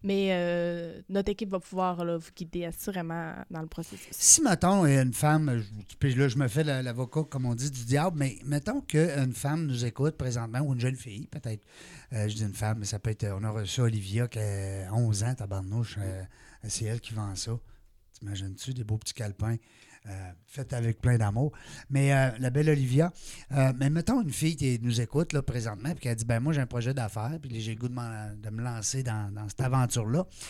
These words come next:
Speaker 2: Mais, euh, parce que faire un plan d'affaires, là, c'est, c'est, ça paraît niaiseux, là, dire ça, là, vite, vite, comme ça.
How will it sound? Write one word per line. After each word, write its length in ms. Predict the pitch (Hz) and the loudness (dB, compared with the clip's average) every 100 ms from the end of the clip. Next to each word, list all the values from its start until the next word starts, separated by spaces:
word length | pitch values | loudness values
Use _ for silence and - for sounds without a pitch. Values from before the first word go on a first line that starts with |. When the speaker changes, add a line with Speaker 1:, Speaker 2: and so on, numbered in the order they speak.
| - - 160 - - | -14 -14 -16 -10 2
Speaker 2:
Mais, 520 | 147 160 185 208 190 147 | 8 10 10 8 4 4
euh, 300 | 135 131 131 | 6 6 6
parce 200 | - 123 | 2 2
que 100 | 175 | 2
faire 240 | 151 294 | 0 0
un 100 | 269 | 0
plan 180 | 135 135 | 0 0
d'affaires, 520 | 131 107 131 165 139 | 0 0 -2 -2 0
là, 200 | 117 127 131 | 0 0 0
c'est, 220 | - 92 | -4 -6
c'est, 180 | - - | -6 -6
ça 160 | 117 | -6
paraît 260 | - 117 147 | -2 0 0
niaiseux, 440 | 151 120 104 120 151 | 2 0 4 4 4
là, 160 | 135 135 | 2 -2
dire 220 | 113 107 | -4 -6
ça, 140 | - 135 | -2 -4
là, 60 | 123 | -4
vite, 180 | 110 104 | -8 -4
vite, 180 | 123 - | -4 -2
comme 180 | 107 | -6
ça. 140 | 101 | -2